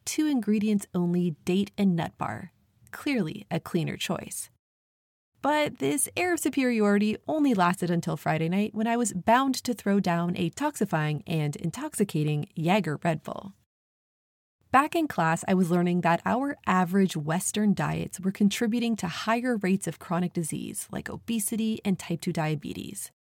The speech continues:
Takeout was replacing home cooking, and we consumed more highly processed foods than whole fruits and veg. The volume of calories, added sugar, salt, and fat were simply far too much than what we actually needed.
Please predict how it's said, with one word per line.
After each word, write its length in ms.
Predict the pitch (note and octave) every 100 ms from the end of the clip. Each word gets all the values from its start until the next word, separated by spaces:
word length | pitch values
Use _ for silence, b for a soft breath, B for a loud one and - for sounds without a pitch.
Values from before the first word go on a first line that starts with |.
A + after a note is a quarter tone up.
| _ _ _ _ _ _ _
Takeout 480 | - C4+ B3+ C4+ -
was 160 | F#3+
replacing 420 | E3+ - E3 E3 E3
home 160 | -
cooking, 540 | D#3+ A#3 A3+ A3 A3 -
and 160 | G#3+
we 100 | G#3+
consumed 480 | A#3+ A#3+ B3+ B3 -
more 380 | F3+ G3 C#4 C#4
highly 460 | - A#3 A#3 B3
processed 480 | A#3 G#3 G#3 G#3+ -
foods 400 | - G3+ G#3 F#3
than 160 | - F3
whole 300 | - G3 G3+
fruits 440 | - G3 G3 G3
and 200 | - F#3
veg. 300 | - - G3 - - _ _ _ _ _ _ -
The 80 | G#3
volume 320 | A#3+ C4 A#3+
of 120 | G3+
calories, 720 | - B3 A#3+ B3 A#3 A3 F3+ -
added 260 | A#3+ A#3
sugar, 400 | G3 A3 G3+ G#3+
salt, 380 | G#3 - G#3+ G#3+
and 160 | - F#3
fat 360 | - F#3 G3+ -
were 160 | G#3
simply 480 | A3 - B3 B3 B3
far 400 | G#3 - A#3+ C4
too 220 | - C4
much 340 | A3 F#3+ G#3+ -
than 160 | G3+
what 220 | E3+ G3 B3
we 100 | B3
actually 500 | - F#3+ - G3 F#3+
needed. 460 | D#3+ G3 G3+ -